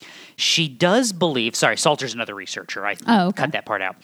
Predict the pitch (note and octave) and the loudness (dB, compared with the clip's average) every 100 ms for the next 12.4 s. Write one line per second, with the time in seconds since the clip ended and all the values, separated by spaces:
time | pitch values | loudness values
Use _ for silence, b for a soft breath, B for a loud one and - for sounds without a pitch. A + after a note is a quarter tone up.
0 | B B B B B F#3+ G#3+ - A#3 D3+ | B B B B B 4 4 2 2 2
1 | B2+ B2+ A#2+ B2 - F3+ D3+ F3 A3+ A#3+ | 4 4 4 0 0 0 2 4 4 4
2 | F#3 E3+ - - - D3+ F3 B3 G3+ E3 | 2 0 -2 -4 -2 2 4 4 2 0
3 | D#3 B2+ C3+ A#2+ A#2+ B2+ C#3 C#3+ D#3 - | 0 0 0 2 0 0 2 4 4 2
4 | D3 C3 - A#3+ G3 D#3+ C3 C#3 A2 C3+ | 2 0 0 2 4 4 4 2 0 -2
5 | C3 C3+ - A#2+ A2+ - - - _ _ | -2 -4 -4 -2 -2 -2 -6 -12 _ _
6 | - D#3+ D3 - F3+ E3+ B2+ F#2 E2 _ | 0 0 0 2 4 4 2 -2 -12 _
7 | _ _ _ B B B B - D3 C#3+ | _ _ _ B B B B -4 -2 0
8 | E3 E3 F3 F3+ A3 - E3 G#2+ F#2+ - | 0 0 2 2 2 4 2 2 -2 -6
9 | - - C3+ A2+ A#2 E3 E3 G3 F3+ E3+ | -8 0 0 4 4 4 2 4 4 2
10 | E3 D#3+ D3 D#3 F#3+ B2 A2 A2+ C3 A2 | 2 0 2 2 0 0 -2 0 -6 -8
11 | C3 E3+ D#3+ - G#2 G2+ A2 A2 C3 E3 | -4 -2 -2 -4 -4 -4 -6 -6 -4 -4
12 | - - - | -8 -10 -10